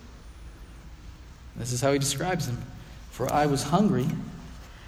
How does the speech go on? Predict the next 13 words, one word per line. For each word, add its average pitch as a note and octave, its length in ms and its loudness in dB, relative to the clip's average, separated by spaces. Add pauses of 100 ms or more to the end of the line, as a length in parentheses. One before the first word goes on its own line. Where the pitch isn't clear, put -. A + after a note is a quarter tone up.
(160)
and E3 220 10
you E3 140 8
gave E3+ 340 8
me D#3+ 140 12
food. F#3 440 6 (2000)
I E3 140 12
was D#3 240 10
thirsty, F3 560 8
and C#3 160 8
you C3+ 60 8
gave B2 260 6
me B2 80 4
drink." D3+ 400 8